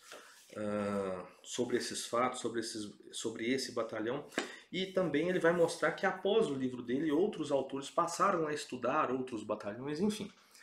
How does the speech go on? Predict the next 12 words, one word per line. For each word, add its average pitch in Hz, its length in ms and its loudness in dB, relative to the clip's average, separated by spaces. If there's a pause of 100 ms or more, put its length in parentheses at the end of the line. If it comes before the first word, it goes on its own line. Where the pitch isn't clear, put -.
(300)
É - 80 -4
um 127 100 0
livro, 139 640 0
ah, 101 340 -2
muito 143 400 -6
interessante, 117 680 -4 (240)
documentado, 110 760 -6 (1040)
e 110 60 -4
que 107 480 -6
chama 120 380 0
a 117 40 2
atenção, 117 720 -6